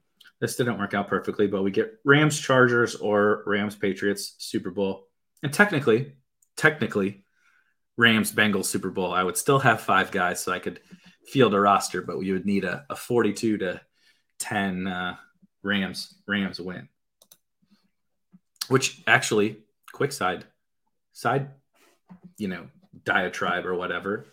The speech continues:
is if, if you, no matter what you do, you are technically live if you can fill the five-man roster spot, right? So the talk about, uh,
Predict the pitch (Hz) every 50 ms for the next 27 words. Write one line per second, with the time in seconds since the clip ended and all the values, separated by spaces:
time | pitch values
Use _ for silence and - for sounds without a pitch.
0 | _ - - 123 117 107 - - - - - - - - - - _ _ - 123
1 | 139 147 143 143 - - - - _ _ _ _ _ _ _ _ _ _ _ _
2 | _ _ _ _ _ _ _ _ _ _ _ _ _ _ _ _ _ _ _ _
3 | _ _ 135 135 135 - 127 135 151 156 156 160 - - _ _ 131 131 127 127
4 | 120 113 110 131 156 180 165 147 139 - 131 117 107 107 98 92 80 67 - -
5 | _ _ _ _ _ _ _ _ _ _ _ _ _ _ _ _ _ _ _ _
6 | _ _ _ _ _ _ _ _ _ _ _ _ 120 117 107 92 - - - -
7 | 131 135 143 151 175 180 175 - 185 180 180 165 151 135 123 104 - 95 95 -
8 | - - _ _ _ _ _ _ _ _ - 104 - 120 110 - 113 101 - -
9 | 120 113 110 104 98 - 104 92 95 90 98 95 95 90 90 90 87 87 82 -
10 | - - - - - - - - - _ _ _ _ _ _ _ - 107 110 123
11 | - - 123 110 104 101 - - - _ _ - 110 - - 131 120 120 - -
12 | 117 107 117 110 104 101 92 92 185 180 - - 98 98 95